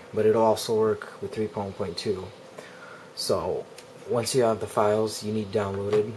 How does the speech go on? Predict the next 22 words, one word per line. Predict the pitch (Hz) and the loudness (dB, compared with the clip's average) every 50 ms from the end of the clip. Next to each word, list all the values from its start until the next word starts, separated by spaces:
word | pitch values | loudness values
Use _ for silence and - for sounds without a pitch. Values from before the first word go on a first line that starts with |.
| 98 101 | -10 -10
which | 101 - - 110 | -8 -4 -2 -2
are | 98 | 0
in | 104 104 | 0 0
my | 104 98 95 95 95 98 101 98 104 | -2 -4 -4 -6 -8 -10 -12 -10 -6
video | 113 110 104 104 | -2 2 4 4
description, | 104 101 - - - 113 104 - - - 98 98 101 107 107 | 4 2 -2 -2 -2 -2 -2 -2 -4 -6 -6 -6 -8 -8 -8
you, | 107 98 104 - - 123 | -8 -10 -10 -12 -8 -6
you | 123 | -4
need | 120 113 110 - | -4 -4 -6 -8
three | - - 113 113 110 110 110 | -6 -4 -2 0 0 0 -2
for | 110 - - - 117 104 | -4 -8 -4 0 0 0
the | - 98 92 - - - - - - - - | 0 0 -6 -8 -14 -18 -20 -20 -16 -8 -2
iPhone | - 117 110 - 107 104 | -2 -2 0 -2 -4 -6
two | - - 117 | -4 -4 -6
G | 104 107 104 98 95 85 - | -4 -4 -6 -6 -6 -6 -4
and | 107 101 | -4 -2
just | 101 95 - - | -4 -4 -4 -6
two | - 113 101 | -6 -6 -6
for | - - 95 | -6 -6 -8
the | 90 | -8
three | - - - 107 95 - | -8 -8 -8 -8 -8 -8
G. | - 92 | -10 -12